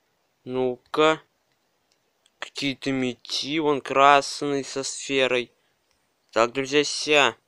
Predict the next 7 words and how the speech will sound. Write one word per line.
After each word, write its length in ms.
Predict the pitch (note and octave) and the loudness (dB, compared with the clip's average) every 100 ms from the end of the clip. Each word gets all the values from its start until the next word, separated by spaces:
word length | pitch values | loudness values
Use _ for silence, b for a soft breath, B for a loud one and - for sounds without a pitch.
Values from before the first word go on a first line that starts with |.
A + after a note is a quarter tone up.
| _ _ _ _ _ _ _ _ - | _ _ _ _ _ _ _ _ -12
Возьмем 580 | B2 C#3 C3 C#3+ C#3+ B2+ | 0 0 2 2 0 0
тут 180 | B2 | -8
все. 400 | - - B2 F#2+ - _ _ _ _ _ _ _ _ | -10 -6 -2 -2 -4 _ _ _ _ _ _ _ _
Машина, 840 | B2 A#2+ - - D3+ F3+ D#3+ A#2 | -4 -2 -4 -4 2 2 4 4
офигеть, 840 | - A#2+ - C3+ C#3 D#3+ C3 - - | 2 -2 -4 -10 -6 -2 -2 -2 -16
яйцо 440 | A2+ A#2+ A#2 - C#3 | -16 -16 -10 -6 -6
какое-то. 720 | C3+ - C3 A#2 - A2 | -6 -2 0 0 -2 -6